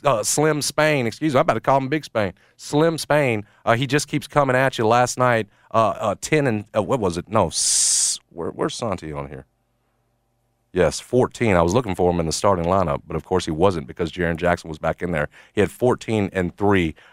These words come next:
Uh, just continues again, like these other, uh, newbies, continues to get more comfortable. Uh, it's about to get tougher after O K C, we know. Uh, Denver, Phoenix, Golden State, all coming up. But I'm with Ja Morant, and I said it, uh, he's with Dylan Brooks, who said it weeks earlier.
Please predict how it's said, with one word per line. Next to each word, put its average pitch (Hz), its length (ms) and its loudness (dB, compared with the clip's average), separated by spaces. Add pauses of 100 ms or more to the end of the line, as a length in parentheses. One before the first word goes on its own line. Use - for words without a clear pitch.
(120)
Uh, 82 200 2
just 95 240 -2
continues 95 460 0
again, 92 380 2
like 87 160 0
these 95 200 -4
other, 98 380 2
uh, 87 120 0
newbies, 90 500 -2 (260)
continues 104 400 0
to 98 80 -4
get 95 180 0
more 92 220 2
comfortable. 87 580 -4 (220)
Uh, 101 160 2
it's 120 160 0
about 156 240 4
to 147 60 -8
get 135 180 -2
tougher 127 460 2
after 110 320 2
O 107 120 2
K 110 200 0
C, 110 340 -4
we 104 140 -4
know. 98 340 2 (320)
Uh, 85 120 -8
Denver, 107 440 4
Phoenix, 107 500 -2
Golden 101 300 2
State, 107 320 0
all 98 220 2
coming 101 340 -2
up. 95 300 2 (280)
But 87 120 0
I'm 104 160 2
with 101 160 -2
Ja 110 180 4
Morant, 107 460 0
and 82 120 -10
I 90 40 -2
said 110 240 -2
it, 101 100 -2 (160)
uh, 82 160 -12
he's 101 300 -2
with 98 160 2
Dylan 107 280 2
Brooks, 110 300 0
who 98 100 -8
said 107 200 0
it 95 120 -2
weeks 104 240 -4
earlier. 101 400 2